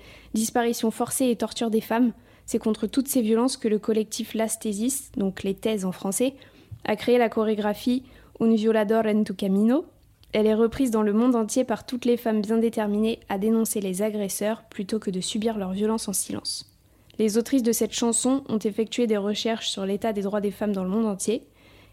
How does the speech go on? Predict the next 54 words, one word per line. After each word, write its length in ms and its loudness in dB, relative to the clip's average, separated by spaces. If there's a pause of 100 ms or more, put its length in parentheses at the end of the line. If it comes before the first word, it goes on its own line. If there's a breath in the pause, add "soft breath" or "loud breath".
(140 soft breath)
et 60 4
elles 180 4
ont 60 6
basé 280 4
leurs 200 2
paroles 460 0
sur 200 -2
les 80 -2
résultats 480 0
trouvés. 380 -4 (680 loud breath)
D'où 220 4
l'ampleur 400 2
du 140 -4
mouvement. 400 2 (200)
Toutes 240 -4
les 120 2
femmes 240 2
du 100 -2
monde 220 4
se 100 -6
retrouvent 440 0
dans 120 0
ces 160 -2
paroles 400 0 (380 soft breath)
car 100 0
nous 140 2
subissons 420 -2
toutes 300 -4
les 60 2
mêmes 200 2
violences 380 -2
machistes. 480 -6 (260 loud breath)
Elles 160 0
ont 80 2
seulement 320 0
des 140 0
degrés 260 -2
divers 380 -4
selon 260 -2
les 100 0
pays. 280 -8 (880 soft breath)
Au 140 4
Chili, 280 4
le 140 6
droit 240 4
au 80 6
divorce 460 0
est 100 0
acquis 300 0
depuis 240 0
deux 160 2
mille 160 4
quatre 240 -4
seulement. 380 0